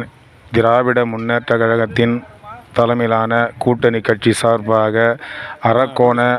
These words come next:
பாராளுமன்ற உறுப்பினருக்கு போட்டியிடுகின்ற எஸ் ஜெகத்ரட்சகன் அவர்களை ஆதரித்து காவேரிப்பாக்கம் பேரூராட்சி மன்ற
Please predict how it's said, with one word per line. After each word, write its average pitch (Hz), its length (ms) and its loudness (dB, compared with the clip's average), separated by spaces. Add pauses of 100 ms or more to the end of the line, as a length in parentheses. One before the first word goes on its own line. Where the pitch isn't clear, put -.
பாராளுமன்ற 117 720 0
உறுப்பினருக்கு 113 640 0
போட்டியிடுகின்ற 110 720 0 (460)
எஸ் 113 260 0 (180)
ஜெகத்ரட்சகன் 113 960 0
அவர்களை 110 400 0 (120)
ஆதரித்து 110 500 0 (1040)
காவேரிப்பாக்கம் 120 960 2 (120)
பேரூராட்சி 120 640 2
மன்ற 110 260 0